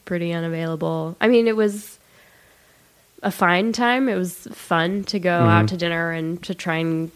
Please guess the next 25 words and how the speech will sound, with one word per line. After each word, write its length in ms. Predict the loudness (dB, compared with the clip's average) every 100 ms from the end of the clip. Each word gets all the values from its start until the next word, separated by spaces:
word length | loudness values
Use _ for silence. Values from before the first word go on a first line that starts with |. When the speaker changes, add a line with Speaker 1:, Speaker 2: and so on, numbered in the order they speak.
| -4
Speaker 1:
get 180 | -2 0
to 120 | 2
know 140 | 2
people 680 | 2 0 2 2 2 0 -2 -2
on 580 | -2 0 -2 -2 -2 -4 _ _ _ -4
a 240 | -2 -2
more 340 | -2 2 4
personal 440 | 4 2 2 4 4
level 360 | 4 4 2
than 240 | 0 -2 -2
just, 480 | -4 -6 -8 -10 -14 _ -12
like, 180 | -6 0
work 220 | 0 0
acquaintances. 880 | 0 0 0 -2 0 0 -2 -6 -14 -20 -20 -20 -20 -20 _ _ -6
Um, 480 | -2 -2 -4 -8 -10 _ -2
but 120 | 2
I 80 | 4
just, 520 | 4 2 2 -8 -12 -14 _ _ -8
I 60 | -4
could 140 | 2
never 220 | 4 6
bring 200 | 6 6
myself 340 | 4 2 0 -4
to 100 | -8
care 540 | -4 0 2 2 0